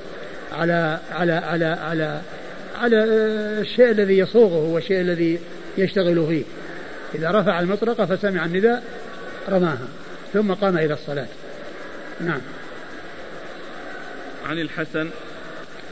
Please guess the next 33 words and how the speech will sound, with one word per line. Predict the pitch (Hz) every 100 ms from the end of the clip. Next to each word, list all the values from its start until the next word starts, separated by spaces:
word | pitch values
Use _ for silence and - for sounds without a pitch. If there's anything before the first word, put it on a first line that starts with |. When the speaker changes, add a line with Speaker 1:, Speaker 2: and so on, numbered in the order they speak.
| - - -
Speaker 1:
الحسن | 220 220 214 226 208
بن | 196
أبي | 208
الحسن | 226 175 175
البصري | 170 190 170 147
ثقة | 143 190 156
أخرج | 143 180
له | 175
أصحاب | 165 - 156
الكتب | 139 151
الستة. | 185 - 226 - - - -
Speaker 2:
عن | 139
عبد | 143 139
الرحمن | 139 139 156 151
بن | 135 131
سمرة. | 143
Speaker 1:
عن | 156
عبد | 156
الرحمن | 175 196
بن | 202 175
سمرة | 196 196 180 160
رضي | 170
الله | 165
تعالى | 156 165 151
عنه، | 170 196 - - - - - 160
وحديثه | 156 170 190 170 156
أخرجه | 180 175
أصحاب | 156 160
الكتب | 160 -
الستة. | 139 156 - - - - - - - - - - - - - - - - - - - - - - - - - - - - -
Speaker 2:
قال | 156 175
أبو | 165 165 160
داود: | 156 156 156 165 156